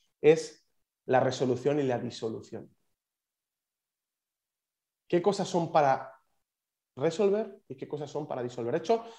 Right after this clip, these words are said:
te diría esta frase que con esta casi te cierro la parte de relaciones y para mí resume,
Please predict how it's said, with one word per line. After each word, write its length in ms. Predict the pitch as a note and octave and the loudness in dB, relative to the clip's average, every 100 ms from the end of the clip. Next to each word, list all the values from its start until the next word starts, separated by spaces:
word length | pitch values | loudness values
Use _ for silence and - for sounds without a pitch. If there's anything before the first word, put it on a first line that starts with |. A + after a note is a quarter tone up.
| _ | _
te 100 | E3+ | 4
diría 220 | D#3+ G3 | 8 8
esta 180 | A3 A3 | 8 6
frase 300 | - G#3 F#3+ | 6 2 2
que 80 | D#3+ | -2
con 120 | D3+ | 0
esta 200 | D#3 E3+ | 0 -2
casi 160 | D#3+ F3 | -2 0
te 160 | C#3+ - | 0 2
cierro 400 | D#3+ C#3+ C3+ - - - | 2 2 0 -4 -16 2
la 160 | C3+ | 6
parte 220 | D3+ C#3+ | 6 6
de 60 | D#3 | 4
relaciones 440 | C#3 C3+ E3 E3+ E3+ | 4 2 0 -2 -4
y 120 | D3 | 0
para 180 | C#3 C#3 | 2 4
mí 140 | E3+ | 4
resume, 520 | E3+ - F3 F#3+ F#3 | 2 2 0 0 -4